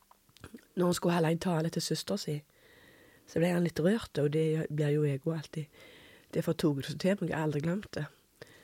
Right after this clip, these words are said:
Så sa han at det, det er to ting som gjør meg rørt, og det er når jeg skal snakke om min familie og min tro.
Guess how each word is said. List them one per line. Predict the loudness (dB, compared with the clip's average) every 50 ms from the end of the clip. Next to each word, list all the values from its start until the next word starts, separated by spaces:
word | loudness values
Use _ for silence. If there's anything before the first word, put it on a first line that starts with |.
| -20 -20 -20 _ _ _ _ -12
Så | -6 -4 -2
sa | 0 2 2
han | 2 2
at | 0 0 0
det, | 0 -2 -2 0
det | 0 -2 -2 -2
er | -2
to | -4 0 2 2 2 2 0 -4
ting | 0 2 2 2 2 0 -2 -6
som | -8 -4 0 2 4
gjør | 4 4 4 4 2
meg | 2 2 2
rørt, | 2 0 0 -4 -6 -10 _ -4 -2 -2 -4 -4 _ _ _ _ -20 -20 -20 -20 -20 -20 -20 -20 -20 -20 _ _ -4
og | -2 0 0 2
det | 2 2 2 2 0 0
er | 0 0 0 0 0
når | 0 0 0
jeg | -2 -4
skal | -6 -4 -4 -4
snakke | -4 -4 -4 -4 -4 -4 -6 -4 -4 -2 -2 -2 -2
om | -2 0 0 0 -2 -4 -4
min | -2 2 2 4 2 2 0
familie | -2 -4 -2 0 2 2 2 2 2 2 0 0 -2 -4 _ _ -20 -20 -20 -20 -20 -20 _ -4
og | 0 0
min | 2 2 2 0 -2
tro. | -4 0 0 0 0 0